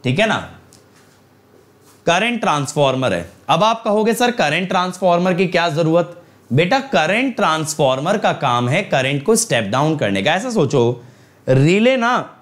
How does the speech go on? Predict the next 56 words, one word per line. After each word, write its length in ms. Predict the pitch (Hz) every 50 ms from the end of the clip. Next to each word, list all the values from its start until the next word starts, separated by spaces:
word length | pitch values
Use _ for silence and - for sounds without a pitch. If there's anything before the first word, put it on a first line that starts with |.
| _ -
जैसे 300 | 127 151 151 143 - 208
क्या 160 | 170 - 175
होता 320 | 170 185 175 147 147 175 147
है, 140 | 131 151 135
रिले 420 | 120 123 139 156 180 196 190 175
एक 140 | 180 165 139
बड़ा 260 | 135 147 165 175 190
स्टूडियस 680 | 180 - - - 151 151 147 143 151 180 185 185 -
टाइप 200 | 170 151 156 156
बच्चा 320 | 127 113 110 - - 151 143
है, 80 | 139
जो 60 | 139
चश्मा 360 | 143 143 - 127 123 - 147 160
लगाते 300 | 151 147 143 139 143 180
हैं 80 | 196
ना 60 | 190
बड़ा 140 | 156 143 143
बड़ा, 160 | 139 139 135
वैसा 240 | 139 131 135 131 196
पढ़ाकू 480 | 180 - 127 117 104 107 107 - 143 147
टाइप 200 | 131 135 123 120
बच्चा 360 | 110 104 90 - - 117 110
है। 260 | 95 82 - - - - _ _ - _ _ _
तो 60 | -
बेटा 180 | 151 185 180 254
उस 200 | 233 196 156 -
पे 120 | - 240
ना 100 | 233 262
ज्यादा 320 | 233 185 190 160 160 196 208
प्रेशर 360 | 202 - 180 170 - 240 233
डाल 360 | 185 139 113 113 135 160 160
नहीं 140 | 139 113 101
सकते, 440 | - - 92 - - - 90 80 - - _ _
है 80 | 151 208
ना, 80 | 247
उसे 220 | 220 175 151 214 214
ज्यादा 260 | 156 135 139 143 185
परेशान 540 | 185 - 131 131 123 - 151 165 202 254 247 - - - - - _
कर 160 | - 220 233
नहीं 180 | 208 190 135 117
सकते, 440 | 101 - - - - - 87 78 - - - - - - -
इसीलिए 320 | - 120 120 - 165 180 214
उसको 280 | 202 180 196 - 214
कभी 240 | 202 - 151 147 160
भी 100 | 170 220
सीधा 380 | 220 - 180 147 143 170 208 214
फॉल्ट 380 | 196 - 156 143 143 151 147
करंट 300 | 147 156 151 151 156 147
मत 120 | 151 170 185
देना, 260 | 175 208 208 214 214
वो 120 | 202 190
तो 80 | 175 208
मासूम 460 | 190 165 139 135 - - 180 196 202
सा 120 | 190 220
बच्चा 360 | 170 139 127 - - 190 202 185
है, 240 | 131 110 95 -